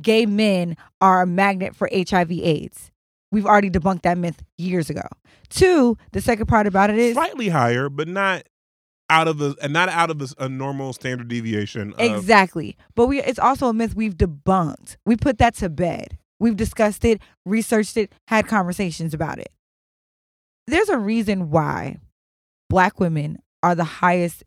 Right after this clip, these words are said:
Speaker 1: married black women are the highest in recent H I V aids ca-, cases within the last ten years, is because of down low culture. Down low culture exists because of a lack of acceptance. Some of that of which stems from black women. And one day,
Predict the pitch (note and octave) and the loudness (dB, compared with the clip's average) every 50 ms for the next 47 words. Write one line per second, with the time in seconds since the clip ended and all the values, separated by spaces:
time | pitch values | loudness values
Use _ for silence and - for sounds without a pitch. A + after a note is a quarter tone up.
0 | _ - E3+ F3 F3+ F3+ F3+ G#3 A#3 B3 B3 A3+ G3+ E3+ F#3 E3+ E3 - - E3+ | _ -16 -10 -6 -4 0 2 2 4 4 4 2 2 2 2 2 2 0 -2 -4
1 | E3+ E3 D#3+ - D#3+ D#3 D3+ D3 - - E3+ E3+ E3+ E3 E3 - - - E3+ D#3 | -4 -4 -4 -4 -4 -4 -6 -8 -4 -2 -2 0 0 -2 -4 -6 -6 -8 -8 -6
2 | D3+ E3 E3 D3 - D#3+ - - D#3+ - - E3 D#3 C#3+ D3+ D3+ - - E3 D#3 | -6 -6 -6 -6 -8 -10 -8 -8 -10 -6 -4 -4 -4 -4 -6 -8 -6 -6 -6 -6
3 | D3 - - - E3 D#3+ - - - F#3+ E3+ D#3 - E3 D3 E3 D3+ - D#3 D3+ | -6 -10 -10 -8 -8 -8 -8 -6 -6 -4 -4 -4 -6 -6 -6 -6 -6 -6 -6 -6
4 | D3+ D#3 D#3 D3+ D3 - - - F#3 F3+ F3 D#3+ E3+ E3+ F#3+ A3 A#3 A#3 - - | -6 -6 -6 -6 -6 -4 -4 -4 -4 -4 -8 -8 -8 -8 -8 -8 -10 -10 -12 -20
5 | - - - - - G#3 G3+ F3+ G3 - - A#3 G3+ G3+ F3 E3 F3 E3+ E3+ E3 | -20 -20 -20 -12 -8 -8 -6 -6 -6 -4 -4 -2 -2 -2 -2 0 0 0 0 0
6 | D#3 D3+ - - F#3+ D#3+ - - - - _ _ _ _ _ _ - - - - | -2 -2 -2 0 -2 -2 -2 -6 -12 -14 _ _ _ _ _ _ -20 -20 -20 -12
7 | _ - G3+ G#3+ A#3+ C4+ C#4+ C4+ B3+ A#3 - - A#3+ B3 - A#3+ G3+ E3+ F#3 D#3+ | _ 2 4 4 4 6 4 4 2 2 2 2 2 2 2 0 -2 -2 -2 -2
8 | D#3 G#3 G#3+ - - G3 - G#3 E3+ E3+ D#3 E3 E3 E3+ E3 E3 - - D#3+ D3+ | 0 -2 -2 -2 -2 -6 -6 -4 -4 -4 -4 -2 -2 -2 -2 -2 -2 -4 -6 -6
9 | D#3 - - - F3 - - - - - - - - - - _ _ _ _ _ | -6 -8 -4 -4 -4 -4 -4 -12 -20 -20 -20 -20 -20 -20 -20 _ _ _ _ _
10 | _ _ _ _ _ _ _ _ _ _ _ _ _ _ _ - - C4 C4 C#4 | _ _ _ _ _ _ _ _ _ _ _ _ _ _ _ -4 0 2 2 2
11 | C4+ A#3 B3 A#3+ A#3+ - - G#3 G3 F3+ F3+ G#3+ A3 - - - - - - B3+ | 2 4 6 4 4 4 2 -2 -2 0 2 0 0 0 -2 -10 -8 -2 0 2
12 | B3 A#3 A3+ G3+ - - - - A#3 C4 C4+ B3+ G#3 F3+ F3 F#3+ G3 F#3+ _ _ | 2 2 0 -2 -6 -10 -14 -8 -2 2 2 4 4 2 2 0 -4 -6 _ _
13 | _ - - G3 G3 E3 E3 - G#3 G3+ F3+ D#3 - - - _ _ _ _ _ | _ -8 -4 -2 -2 -2 -4 -6 -6 -6 -6 -6 -10 -16 -20 _ _ _ _ _
14 | - - - - - C4+ C4+ D4 F#4+ B4 A4+ B3+ G#3 F3 - - - F3+ - | -20 -20 -12 -6 -4 -4 0 2 2 2 4 4 2 2 2 -2 -6 -10 -14